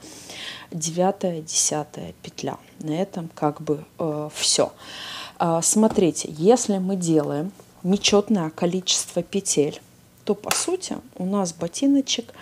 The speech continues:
не требует, м, обвязки. Вот так как я начинала с лицевой части, когда вот мы и здесь седьмой ряд, он тоже, получается, идёт по лицу, петельки смотрят на нас,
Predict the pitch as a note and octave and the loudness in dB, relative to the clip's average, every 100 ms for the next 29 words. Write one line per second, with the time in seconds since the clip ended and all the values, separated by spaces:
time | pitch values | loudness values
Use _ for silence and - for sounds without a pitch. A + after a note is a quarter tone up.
0 | - - - - G#3+ A#3 C4+ - G3 G#3 | -16 -16 -18 0 4 6 6 2 2 2
1 | G3+ G3+ G3 G3 - - _ _ _ _ | 2 0 0 -4 -16 -20 _ _ _ _
2 | _ F3+ F3+ E3+ E3+ E3 D#3+ - _ _ | _ -8 -6 -6 -6 -8 -10 -16 _ _
3 | _ _ - E3 E3 D#3+ - - - - | _ _ -2 -2 2 2 2 -2 -8 -18
4 | _ - - - - - - - F3 E3 | _ -20 -18 -16 -14 -14 -14 -2 0 0
5 | - - - - G3+ - F3+ F#3+ D#3+ D#3 | -6 -18 -4 4 4 4 0 2 2 2
6 | - F3 E3 D3+ D#3 D#3 - F3 F3+ - | 0 -2 -2 -2 -4 -4 -2 -2 -2 -2
7 | F3+ D#3+ D3+ - B3+ D#4 - - - E3+ | -2 -4 -4 2 4 4 0 -6 -6 -2
8 | E3+ D#3 D#3 E3+ D#3+ D#3 D#3+ E3+ D#3 - | 0 0 -2 -2 -2 -2 0 0 2 0
9 | - - - - E3 E3 D#3 D3+ D#3+ - | -6 -16 -6 -4 -2 -2 -2 -2 -4 -6
10 | D3 - D3 - - D3+ - D#3 D#3 - | -8 -6 -6 -6 -10 -8 -6 -4 -6 -6
11 | F3 E3 D#3 - F3 F#3 - D4+ D4+ - | -8 -6 -8 -6 -6 -6 -6 -6 -6 -12
12 | - - - - A#3 - F3 - - - | -18 -18 -4 4 4 6 0 0 -2 0
13 | - F#3+ F#3+ F3 D3+ D3 - - - F3+ | 2 2 0 -2 -6 -8 -14 -20 -8 0
14 | F3+ G#3 C#4 E4+ - - | 2 4 2 2 0 -4